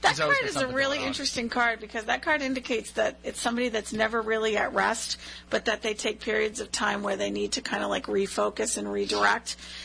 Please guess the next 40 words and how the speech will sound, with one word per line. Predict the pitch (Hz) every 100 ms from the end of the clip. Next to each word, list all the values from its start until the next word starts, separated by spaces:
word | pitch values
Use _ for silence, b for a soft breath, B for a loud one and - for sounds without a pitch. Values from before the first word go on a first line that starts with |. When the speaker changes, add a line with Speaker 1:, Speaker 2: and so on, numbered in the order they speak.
| B -
Speaker 1:
And | 233 226 220 220
so | - 233
I | 233
was | 233 233
kinda | - 392 508
surprised | - 247 220 233 262
when | 247
he | 277
was | 220 214
like, | 208 214
"I |
take | 214 220
a | 220
sabbatical," | 208 202 208 226 240
'cause | 240 240
I'm |
looking | 254 349
at | 403
the | 262
card | - 311
and | 285
I'm | 220
thinking, | 226 233 - - 233 233 -
"I | -
don't | 320 466
know | 466
if | -
that's | -
really | 277 277
a | 330
sabbatical | - 214 208 226 269 - 208
or | 226 233
if | 294 277
it's | 254 -
just, | - 330
like, | 262
a | 254
<laughs> |
refocusing." | 247 262 262 240 240 226 220 - 214
So | 226 226 220